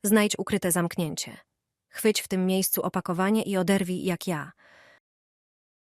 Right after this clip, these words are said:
Potem przełóż przez złożoną paczkę i pociągnij. Żelki będą szczelnie zamknięte,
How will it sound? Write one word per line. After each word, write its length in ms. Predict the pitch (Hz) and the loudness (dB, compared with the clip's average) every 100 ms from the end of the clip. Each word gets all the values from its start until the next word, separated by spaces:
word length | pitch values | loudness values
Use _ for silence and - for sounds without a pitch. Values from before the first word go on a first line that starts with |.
| _ | _
Potem 280 | 269 269 233 | 0 4 4
przełóż 360 | - 247 226 | 4 2 0
przez 220 | - 202 185 | 0 -2 0
złożoną 580 | 175 190 196 214 190 | 0 2 2 4 2
paczkę 360 | 170 208 - 185 | 2 -2 -2 -4
i 60 | 170 | -2
pociągnij. 760 | 185 - 180 160 151 156 175 _ _ _ _ _ _ _ _ _ _ _ _ _ _ _ _ - | -2 0 0 0 -4 -6 -8 _ _ _ _ _ _ _ _ _ _ _ _ _ _ _ _ 0
Żelki 340 | 196 208 214 | 2 2 2
będą 280 | 185 185 185 | 0 2 2
szczelnie 400 | - 208 190 175 | 2 2 2 2
zamknięte, 680 | 175 175 196 180 175 202 | 0 0 0 0 2 0